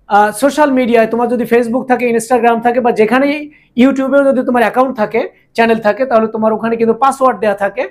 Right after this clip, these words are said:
প্রোটেকশন থাকে। Finally, there are privacy protection measures too। সেখানে প্রাইভেসিও থাকে, গোপনীয়তাও থাকে। A user himself or herself decides over the number of visitors, viewers।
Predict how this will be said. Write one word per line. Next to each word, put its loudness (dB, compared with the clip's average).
প্রোটেকশন 0
থাকে। -12
Finally, 2
there 2
are -2
privacy 0
protection 2
measures 2
too। 0
সেখানে 0
প্রাইভেসিও 0
থাকে, -8
গোপনীয়তাও 0
থাকে। -14
A 4
user 2
himself 2
or -4
herself 0
decides 2
over 4
the 0
number -2
of 6
visitors, 0
viewers। 2